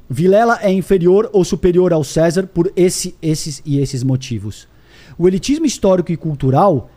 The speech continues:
ele muda de acordo com o te-, com a história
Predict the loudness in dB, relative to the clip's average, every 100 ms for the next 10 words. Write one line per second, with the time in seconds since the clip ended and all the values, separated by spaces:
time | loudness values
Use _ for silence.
0 | _ _ _ -6 -2 0 0 2 4 2
1 | 2 -2 -2 -6 -2 -2 0 2 2 2
2 | -2 -2 -2 -2 -4 -4 -4 0 0 0
3 | -2 -4 -2 2 2 4 0